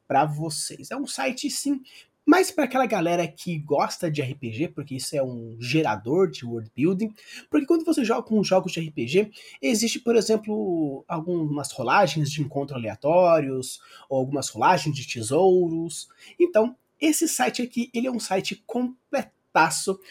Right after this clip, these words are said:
com várias dicas de criações de world building. Na verdade, existem criações de N P C e vários outros pontos, porém, a gente vai focar um pouco no world building. A gente vai dar uma passada rapidona aí no site, eu até vou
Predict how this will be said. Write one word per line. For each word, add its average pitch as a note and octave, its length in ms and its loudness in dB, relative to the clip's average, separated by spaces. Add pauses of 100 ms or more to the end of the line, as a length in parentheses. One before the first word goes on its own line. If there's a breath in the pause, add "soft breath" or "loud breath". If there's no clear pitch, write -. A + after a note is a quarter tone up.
(120)
com A#3+ 220 -2
várias A#3 500 4
dicas F#3 480 -4
de G3+ 460 -8
criações D#4 560 2
de B3+ 100 -2
world C#4 280 2
building. A3+ 260 -2
Na C4+ 100 0
verdade, B3+ 360 0
existem A3 360 -6 (220 loud breath)
criações G#3 320 2
de E3+ 80 -4
N D3 100 -6
P - 140 -18
C G3 680 6
e D#3+ 40 -10
vários F#3+ 340 0
outros F3 300 -6
pontos, F#3 300 -2
porém, G3 260 0 (180 loud breath)
a G3 40 2
gente F#3+ 80 0
vai E3+ 80 -2
focar G3 300 -2
um D#3+ 120 -4
pouco C#3+ 340 -4
no C#3+ 120 -2
world C#3+ 260 -2
building. G3+ 180 -8
A - 40 -20
gente F#4+ 160 -2
vai G4 100 -16
dar E4+ 100 0
uma D#4+ 180 0
passada A3+ 440 0 (260 loud breath)
rapidona G#3 720 2
aí E3 120 0
no F#3 120 -2
site, - 360 -4
eu F3 80 -4
até F#3 180 -2
vou F3 220 -6